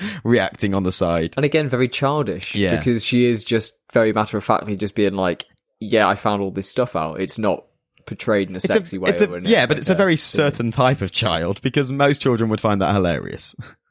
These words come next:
Speaker 2: Yeah, also true. I did also absolutely howl at the line where, um, just before they start talking about what they're gonna do next, she goes, "I got the stick out."
Speaker 1: <laughs> Yeah, yeah.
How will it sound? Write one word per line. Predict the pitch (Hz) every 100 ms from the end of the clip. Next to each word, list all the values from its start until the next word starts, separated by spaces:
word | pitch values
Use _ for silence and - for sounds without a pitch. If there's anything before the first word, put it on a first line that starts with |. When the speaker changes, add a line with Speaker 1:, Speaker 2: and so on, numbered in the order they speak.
| _ _ _ _ _ _
Speaker 2:
Yeah, | - 104 90 - _ _
also | - 92 -
true. | - -
I | 113
did | 123 139
also | 123 120 - 110 104 - -
absolutely | 110 110 - - 80
howl | 107 - 113 104 101
at | 87
the | 95
line | 95 92 87 90 101 _
where, | 98 101 92 92 87 92 - _ _
um, | 113 98 95
just | 101 -
before | - - 104
they |
start | 98 110 -
talking | 107 98
about | 95 92 90 - _ _ _
what | - -
they're | 101
gonna | 101 107
do | 113 117
next, | 127 113 - -
she | -
goes, | 107 98 90 - _ _ _ _
"I | 98
got | -
the | -
stick | - - 156
out." | 90 110 -
Speaker 1:
<laughs> |
Yeah, | 170 180 131 - - - - 202 175 -
yeah. | 151